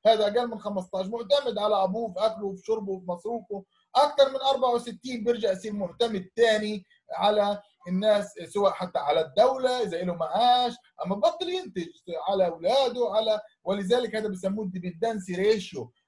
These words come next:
هلا احنا بالنسبه لنا الديبندنسي ريشيو عندنا في فلسطين، آه، نوعا ما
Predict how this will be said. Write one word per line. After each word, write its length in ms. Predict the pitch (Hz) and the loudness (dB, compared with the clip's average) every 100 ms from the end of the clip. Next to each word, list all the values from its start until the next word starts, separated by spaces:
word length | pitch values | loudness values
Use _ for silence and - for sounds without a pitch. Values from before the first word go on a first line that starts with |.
| - | -2
هلا 360 | 180 185 185 | 2 4 4
احنا 280 | 302 - 277 | 0 0 -2
بالنسبه 480 | 247 247 247 202 226 | -2 -6 -8 -4 -2
لنا 440 | 220 185 170 165 - _ _ _ 147 | -2 -2 -2 -2 -4 _ _ _ -12
الديبندنسي 680 | 151 175 175 247 285 196 208 | -8 -8 -2 2 2 0 0
ريشيو 380 | 214 220 202 | 2 0 -4
عندنا 540 | 185 202 190 156 151 160 _ _ _ _ _ _ _ | -6 -4 -4 -4 -8 -12 _ _ _ _ _ _ _
في 160 | _ 170 | _ -10
فلسطين، 880 | - 185 185 185 254 240 185 180 180 _ _ | 2 6 6 2 -2 0 0 -2 -4 _ _
آه، 160 | 160 165 | -6 -4
نوعا 380 | 185 247 233 220 | 0 2 4 2
ما 440 | 220 240 247 240 | 2 2 4 2